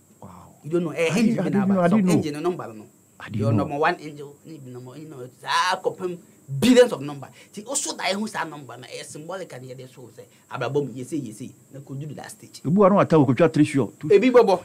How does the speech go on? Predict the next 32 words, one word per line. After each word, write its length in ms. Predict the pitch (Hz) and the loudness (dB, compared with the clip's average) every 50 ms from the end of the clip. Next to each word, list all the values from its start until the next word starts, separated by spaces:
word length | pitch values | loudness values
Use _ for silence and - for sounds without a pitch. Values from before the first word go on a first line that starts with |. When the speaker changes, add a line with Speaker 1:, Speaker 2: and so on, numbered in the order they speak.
| - - | -6 -14
Speaker 2:
ti 160 | - 156 147 | -12 -10 -8
o, 100 | 127 127 | -8 -8
ebi 160 | 151 180 185 | -8 -6 -2
bɛbɔ. 320 | 165 180 165 151 151 123 | 0 0 0 0 -2 -4
Speaker 1:
Ebi 160 | 113 110 - 127 | -4 -8 -10 -10
tumi 220 | - 107 101 104 | -10 -10 -10 -10
bɔ. 80 | 104 104 101 - - - _ - 131 | -12 -14 -18 -20 -20 -20 _ -12 -4
Speaker 2:
Good, 180 | 156 170 147 143 | -2 0 2 2
ebi 140 | 147 196 208 | 2 0 -2
tumi 160 | - 147 139 127 | -2 -2 -4 -2
bɔ, 200 | 107 117 117 - - - | -2 -4 -6 -8 -10 -10
ɛwɔ 200 | 113 117 117 120 | -8 -8 -6 -6
hɔ 100 | 143 143 | -8 -10
saa. 160 | - - - - - - _ - - - - | -12 -16 -20 -20 -20 -20 _ -20 -20 -4 0
But 100 | - 202 220 | 2 2 2
saa 280 | - - 262 320 370 339 | 4 6 6 8 8 6
number 300 | 330 330 311 254 214 214 | 4 0 2 2 2 2
no 100 | 233 214 | 2 2
a 40 | 196 | 0
wo 60 | 208 | 0
so 200 | 208 - - 247 | 0 0 0 0
a 40 | 247 220 208 | 2 2 2
ambɔ 340 | 190 - 180 185 185 185 160 135 117 | 2 2 2 0 0 -2 -4 -6 -8
no, 60 | 98 - - - _ _ _ _ _ _ _ _ _ - | -10 -12 -18 -20 _ _ _ _ _ _ _ _ _ -2
yɛ 160 | 220 254 220 | 0 2 2
de 100 | 175 139 | 0 -2
kyerɛ 160 | 131 - 165 190 | -8 -10 -10 -8
wo 80 | 170 | -8
adeɛ 100 | 127 131 135 135 | -8 -6 -6 -6
bi 60 | 147 143 | -6 -6
wɔ 200 | 135 123 - 104 | -8 -8 -10 -12
spirituality. 580 | - _ - 107 - 127 120 120 107 - - | -18 _ -20 -20 -16 -16 -16 -16 -16 -18 -20